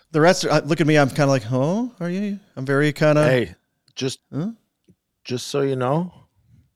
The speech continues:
Speaker 2: that's a pajama shirt.
Speaker 1: Is it? I thought that was your, uh, Saskatoon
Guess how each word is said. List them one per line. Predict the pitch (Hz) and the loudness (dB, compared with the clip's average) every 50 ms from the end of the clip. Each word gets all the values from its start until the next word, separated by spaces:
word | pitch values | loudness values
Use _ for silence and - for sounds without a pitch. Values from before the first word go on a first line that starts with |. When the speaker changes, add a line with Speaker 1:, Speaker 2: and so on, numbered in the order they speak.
| _ _ _ _ _ | _ _ _ _ _
Speaker 2:
that's | 98 92 - - | -12 -12 -12 -12
a | - | -12
pajama | - 92 78 - - 90 82 78 78 76 | -12 -12 -10 -10 -10 -10 -10 -10 -12 -14
shirt. | - - 80 73 - _ _ _ _ _ _ _ _ _ _ _ _ _ - | -16 -18 -18 -20 -20 _ _ _ _ _ _ _ _ _ _ _ _ _ -8
Speaker 1:
Is | 415 311 - | -6 -4 -4
it? | - - - - - _ _ _ _ _ _ _ _ _ _ _ _ _ _ _ _ _ _ - | -4 -6 -8 -10 -14 _ _ _ _ _ _ _ _ _ _ _ _ _ _ _ _ _ _ -8
I | 147 | -4
thought | - 190 175 | -2 0 2
that | - 180 | 2 2
was | 170 165 151 139 | 2 2 0 0
your, | 147 143 139 135 131 127 | 2 2 2 4 4 4
uh, | 120 117 113 110 | 2 2 2 2
Saskatoon | - - 143 139 131 - - 135 - - 139 135 127 120 120 117 117 110 107 104 | 2 2 2 2 2 0 -2 -4 -4 -2 0 0 2 0 0 0 -2 -2 -6 -8